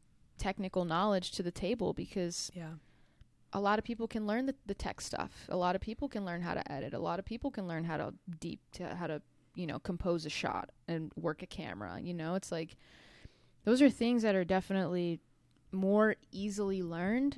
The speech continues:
Speaker 1: and more, um, you know, more ex-, uh, what is the word I'm looking for? People are more willing to do that stuff.
Speaker 2: Mm-hmm.
Speaker 1: Um, and there's a lot of us. And so that, that kind of introduces a sense of, like,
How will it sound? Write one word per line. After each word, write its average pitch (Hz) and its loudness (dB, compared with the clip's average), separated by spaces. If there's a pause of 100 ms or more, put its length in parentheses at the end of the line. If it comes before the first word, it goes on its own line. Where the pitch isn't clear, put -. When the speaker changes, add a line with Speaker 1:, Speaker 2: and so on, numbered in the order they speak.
Speaker 1:
and 180 2
more, 185 6
um, 165 -2 (760)
you 320 0
know, 190 6
more 185 4
ex-, - -8
uh, 185 -6
what 196 -8
is 247 -8
the 175 -4
word 170 0
I'm 170 -4
looking 165 -6
for? 160 -4 (640)
People 277 8
are 254 6
more 220 6
willing 202 2
to 190 -8
do 170 -2
that 202 -2
stuff. - -4 (380)
Speaker 2:
Mm-hmm. 175 -2
Speaker 1:
Um, 175 0 (800)
and 208 2
there's 226 6
a 208 2
lot 214 8
of 202 2
us. - -6 (140)
And 196 2
so 196 6
that, 196 2
that 208 0
kind 233 2
of 202 2 (120)
introduces 202 0
a 175 0
sense 180 -2
of, 170 -2
like, 156 -4